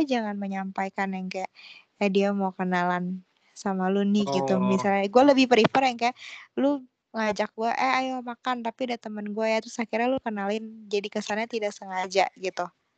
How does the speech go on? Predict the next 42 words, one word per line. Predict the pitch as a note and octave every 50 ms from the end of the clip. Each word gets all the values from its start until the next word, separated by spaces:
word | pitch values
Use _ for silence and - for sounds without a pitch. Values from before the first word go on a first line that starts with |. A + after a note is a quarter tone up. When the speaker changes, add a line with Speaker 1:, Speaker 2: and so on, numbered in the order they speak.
| _ _
Speaker 2:
Oh, | - C3+ C3+
lebih | D3 D3 C#3+ C3+ D3+ - -
ke | C3+
pembawaannya | - - C#3 C3+ B2+ A#2+ A#2 A#2 A2+ A2+ A#2 A#2 B2 C3 -
kali | A#2+ G#2+ G#2 G2 F#2
ya, | F#2
kayak | _ - G#2 G2+ - - -
misalkan, | C4
Speaker 1:
Iya, | C#4 C#4+ C#4 C#4 C4 B3 A#3+ A#3+ A#3+ A#3+ A#3+ A#3+ A#3+ A#3 A#3+
Speaker 2:
iya, | B3 A#3 A3+ A3+
ngerti, | G#3+ G#3 G3+ - -
ngerti, |
Speaker 1:
heeh. | - A#3+ B3 A#3+ A#3+ A#3+ A#3+ A#3+ A#3+ A#3+
Speaker 2:
ngerti. | - _ - F#3+ - - - - - - - _ -
Speaker 1:
Kalau | B3+ B3 A#3+ A#3+ A#3+ A#3+
gue | A3 A3 C4+ D4+ D#4+ D#4+
lebih | D4 C4+ B3+ -
prefer | - A#3 A#3 - - A#3 A3+ A3+ A3+
yang | A3 A3
kayak | A3+ A3 G#3 A3
gitu | B3 - C#4 B3+
daripada | A#3 A3 A3 G#3+ - - A3 A#3 C4
lu | C#4+ D4 C#4+ B3
bilang | B3 A3+ A3 A3 A3 A3
gue, | A3+ A#3+ B3
"Eh, | - C4+ C#4
temen | C4 - A#3+ A3+ A3+ A3 A3+ A3
gue | A3 A#3+ C4+ C4+
si | - B3+ A3+ A3+
ini | A3+ B3 C4 C4+
mau | B3+ A#3 A3
kenalan | - G#3+ G3+ G3+ G#3 G#3 G#3+ A3+ A#3+
nih | B3+ B3+
sama | - - A3+ A3 G#3+ G#3+ G#3+ A3
lu." | A3+ A#3 A3+ A3 _ -
Terus | - A#3 A#3+ - -
yang | - A3+ G#3+ G#3 G#3+
kayak | - G#3 G3+ G3+ - - _ - - - - - - - - - - - _ _ - G#3+
habis | G#3+ G#3 G#3 G#3+ G#3
tuh, | - - A#3+ B3+ B3+ B3 _ _ _ _ _ _ _ - -
eh, | G#3 G#3 G3+ G3+ G3+ G3+ G3+ - G3 G3 G3 G3 G3 G3 G#3 G3+ - - - G#3+
jadi | G#3 G3 G#3